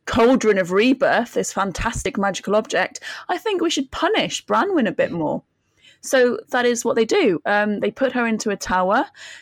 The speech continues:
They hold her essentially prisoner.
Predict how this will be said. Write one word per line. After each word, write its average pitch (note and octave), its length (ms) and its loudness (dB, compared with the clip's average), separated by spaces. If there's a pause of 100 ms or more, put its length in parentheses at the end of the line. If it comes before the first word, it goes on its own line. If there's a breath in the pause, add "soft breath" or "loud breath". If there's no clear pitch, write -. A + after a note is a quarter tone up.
They F#3+ 480 2 (160)
hold C#4 400 -2
her A3 180 2
essentially G#3 1000 -2
prisoner. A#3+ 600 0